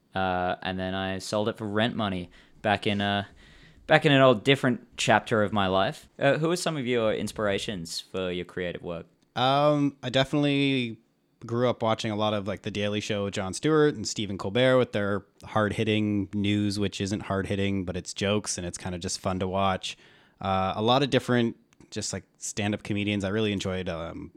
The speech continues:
Speaker 2: like, Demetri Martin was always kind of fun. Just I, I just kinda like a comedy sponge, just kind of took it in. And I never even really thought of myself as a guy who could do funny things until many years into watching comedy. And I was like, "Well, could I do this?"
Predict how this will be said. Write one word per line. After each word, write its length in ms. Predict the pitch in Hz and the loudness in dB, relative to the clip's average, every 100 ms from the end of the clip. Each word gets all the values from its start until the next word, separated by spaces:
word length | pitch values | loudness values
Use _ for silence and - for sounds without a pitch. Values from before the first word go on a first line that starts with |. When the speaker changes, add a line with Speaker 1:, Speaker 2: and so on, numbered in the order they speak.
| - | -18
Speaker 2:
like, 160 | 76 - | -14 -6
Demetri 400 | 95 101 - 98 | -4 -4 -4 -4
Martin 500 | 92 95 95 92 95 _ _ _ _ | -2 -4 -4 -6 -8 _ _ _ _
was 120 | 98 | -8
always 240 | 95 92 92 | -4 -4 -4
kind 200 | - 95 | -4 -6
of 60 | |
fun. 400 | - 101 95 92 - _ _ _ _ | -4 -2 -2 -4 -8 _ _ _ _
Just 400 | - - - - _ _ _ - | -8 -6 -8 -12 _ _ _ -10
I, 140 | 110 - | -10 -8
I 80 | 107 | -8
just 200 | - - | -8 -8
kinda 160 | 127 | -6
like 100 | 123 | -6
a 60 | 101 | -6
comedy 440 | - 113 113 110 | -6 -4 -2 -2
sponge, 760 | 101 - - 110 104 90 82 - | -2 -4 -2 -2 -2 -4 -10 -10
just 180 | - - | -10 -4
kind 160 | 110 | -2
of 200 | 107 95 | -2 -4
took 200 | - 113 | -4 -2
it 80 | 113 | 2
in. 100 | 117 | 2
And 100 | 113 | 2
I 40 | |
never 200 | 120 135 | 2 4
even 140 | 156 143 | 4 4
really 180 | 127 107 | 2 4
thought 200 | 113 113 | 4 4
of 60 | |
myself 340 | 110 101 101 98 | 2 0 -2 -2
as 100 | 98 | -4
a 40 | |
guy 200 | 95 98 | -2 -2
who 120 | 104 | -4
could 240 | 98 87 85 | -8 -10 -6
do 180 | 101 104 | -4 -4
funny 340 | - 104 98 | -4 -6 -6
things 500 | - 101 110 147 - - _ _ _ _ _ - | -8 -6 -2 -2 -4 -12 _ _ _ _ _ -12
until 360 | 110 - 110 | -10 -4 -2
many 260 | 107 117 127 | 0 0 0
years 340 | 110 117 107 | 0 0 0
into 140 | 104 101 | -2 -2
watching 340 | 101 104 101 | -2 -4 -6
comedy. 360 | - 113 110 98 | -4 -2 -2 -4
And 80 | 98 | -4
I 40 | |
was 60 | 104 | -6
like, 120 | 117 | -8
"Well, 60 | |
could 200 | 131 - | -8 -6
I 100 | 302 294 | -2 -4
do 260 | - 208 | -4 -4
this?" 440 | 320 349 - - | 0 0 -2 -6